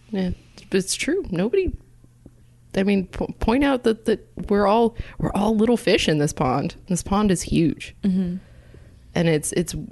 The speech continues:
Speaker 1: you've come from another place, and I, I see comics come from other places where you can tell they were,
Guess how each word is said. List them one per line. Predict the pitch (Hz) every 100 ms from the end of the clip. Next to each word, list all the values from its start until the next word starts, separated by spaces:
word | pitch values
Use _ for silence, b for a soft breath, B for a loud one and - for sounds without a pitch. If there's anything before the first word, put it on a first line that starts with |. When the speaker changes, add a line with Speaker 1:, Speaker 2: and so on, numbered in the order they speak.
| - -
Speaker 1:
you've | 170 175 175 - -
come | - 170 180
from | 180 165
another | 151 147 135
place, | - 175 165 165 139
and | 135
I, | 131 -
I | 160
see | - 156
comics | 170 151 147 -
come | 147
from | 147 147
other | 143 135
places | - 160 156 160
where | 139
you | 135
can | 165
tell | - 139
they | 143
were, | 135 139